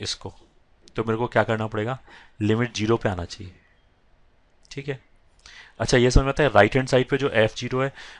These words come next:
वो तो एक फिक्स नंबर होगा, कुछ भी हो सकता है वो। लेफ्ट हैंड साइड पे limit x is tending towards zero f of x लिखा है, ये तो वेरिएबल है, वेरिएबल का नाम तो कुछ भी हो सकता है।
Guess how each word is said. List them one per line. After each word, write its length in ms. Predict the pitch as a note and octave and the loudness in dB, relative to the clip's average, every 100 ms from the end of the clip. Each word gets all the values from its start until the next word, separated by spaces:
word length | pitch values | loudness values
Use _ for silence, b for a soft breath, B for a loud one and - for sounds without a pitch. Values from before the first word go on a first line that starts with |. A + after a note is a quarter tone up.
| B | B
वो 140 | A2 A#2+ | -2 2
तो 120 | C3+ | 2
एक 80 | - | 2
फिक्स 300 | C3 - A2+ | -2 -2 0
नंबर 300 | A2+ A2+ A2+ | 0 4 2
होगा, 180 | G2 F#2+ | 0 -6
कुछ 280 | - - | -6 -6
भी 60 | B2 | -2
हो 80 | A2 | -2
सकता 260 | F#2+ - G#2+ | -2 -6 -6
है 40 | |
वो। 80 | C#3 - B B B B B B B | -6 -16 B B B B B B B
लेफ्ट 340 | A2 G#2+ A2+ D3 | 6 8 8 4
हैंड 120 | C#3 | 4
साइड 240 | C3+ C3 - | 4 2 2
पे 120 | C#3 | 0
limit 320 | B2 B2 B2+ | 2 2 2
x 200 | A#2+ - | 2 0
is 100 | C3 | 2
tending 260 | B2+ A#2+ B2 | 2 2 0
towards 280 | B2 B2+ A2 | 0 0 0
zero 200 | A#2 A#2+ | 0 0
f 160 | G#2 A2+ | 0 0
of 100 | A2 | 0
x 160 | G#2 A2 | -2 -4
लिखा 220 | - G2 | -4 -6
है, 100 | G2 _ b b b b A2+ | -8 _ b b b b 0
ये 160 | A2+ | 2
तो 120 | C3+ B2 | 4 10
वेरिएबल 460 | A2 A2+ A#2+ A2+ | 10 10 6 6
है, 60 | G2 | 6
वेरिएबल 360 | G#2 G#2+ B2 | 6 6 4
का 100 | C3 | 0
नाम 180 | B2+ A#2+ | -2 -2
तो 100 | A#2+ | -4
कुछ 200 | - - | -10 -4
भी 60 | D3 | -2
हो 60 | B2+ | -2
सकता 280 | - | -4
है। 60 | - | -12